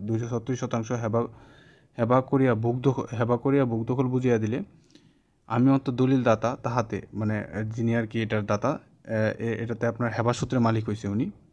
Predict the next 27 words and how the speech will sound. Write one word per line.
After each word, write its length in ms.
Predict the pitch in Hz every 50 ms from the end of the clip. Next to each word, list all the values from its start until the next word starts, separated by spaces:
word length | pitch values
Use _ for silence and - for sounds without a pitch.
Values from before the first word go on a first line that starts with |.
| _ _ _ _ _ _ _ _ _ _ _ _ _ _ _ _ -
হেবা 160 | 123 123 131
সূত্রে 240 | - - - 143 131
মালিক 380 | 120 117 120 131 135 123 -
হইয়া 200 | 127 120 120 131
এ 80 | 123 139
যাবৎকাল 400 | 127 135 127 127 127 - 135 123
নির্বিবাদে 480 | 120 123 127 127 131 127 127 123 131 127
ও 40 |
নিষ্কণ্ঠ 400 | 123 123 123 - - 127 120 117
অবস্থায় 320 | 127 127 143 151 - 151 120
ভোগদখল 440 | 113 113 110 110 117 131 156 190 196
করিয়া 340 | - - - 147 135 123
আসিতেছি। 460 | 117 110 - 104 95 101 - - - - _ _ _ _ _ _ _ _ _ - -
দশ 280 | 131 123 123 123 123 - - - -
ছয় 220 | - 135 117 117
দুই 140 | 117 123 120
হাজার 180 | 117 120 120
বারো 220 | 113 120 120 120 123
তারিখে 400 | 123 127 120 117 113 117 123 143 - - - _ - 117
আপনার 280 | 117 110 113 120 110
দলিলটা 240 | 107 113 110 110 113
করা 160 | 110 113 110
হয়েছে, 260 | 110 107 107 113 110 110
হেবা 180 | 117 110 110
দলিলটা 300 | 104 113 113 110 107 110
করা 200 | 107 117 113 113
হয়েছে। 240 | 107 104 101 -